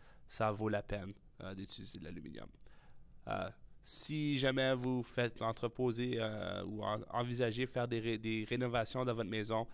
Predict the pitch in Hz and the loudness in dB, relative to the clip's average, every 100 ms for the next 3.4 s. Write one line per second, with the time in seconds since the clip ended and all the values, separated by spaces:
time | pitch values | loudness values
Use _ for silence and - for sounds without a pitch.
0 | - - - 120 113 120 113 110 110 107 | -12 -16 2 2 4 2 0 0 -2 0
1 | 104 98 - 113 107 - - - 107 104 | 0 -2 4 6 6 2 -10 -2 0 2
2 | 104 104 95 - - 101 101 - 101 90 | 0 -2 -6 -8 -6 -6 -6 -6 -6 -6
3 | 92 82 76 95 | -6 -6 -8 -10